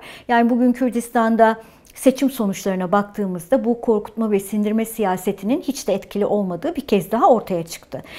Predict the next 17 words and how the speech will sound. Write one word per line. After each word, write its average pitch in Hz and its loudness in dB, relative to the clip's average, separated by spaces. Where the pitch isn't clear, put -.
O 339 0
nedenle 349 0
bence, 311 0
e, - 2
devletin 262 4
bunu 254 4
artık 196 -2
düşünmesi 190 -4
gerekiyor. 180 -2
Bir 220 0
de 466 6
şöyle 415 2
bir 285 2
yanı 185 0
var. 170 0
Yani 240 4
şimdi 262 2